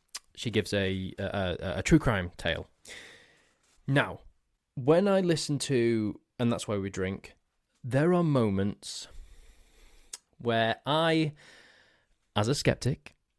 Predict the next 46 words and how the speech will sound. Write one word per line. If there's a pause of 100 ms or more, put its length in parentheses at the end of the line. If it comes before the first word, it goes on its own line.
have
to (720)
not
necessarily
bite
my
tongue,
because
it's
not
like,
it's
not
like
I'm
with
them
and
I'm
there (360)
and
I,
I
can
give
my
two
pennies
worth
<laughs>
straight
off.
Like, (920)
I, (160)
there
are
moments
where
I,
I
sort
of
like, (120)
sort
of
like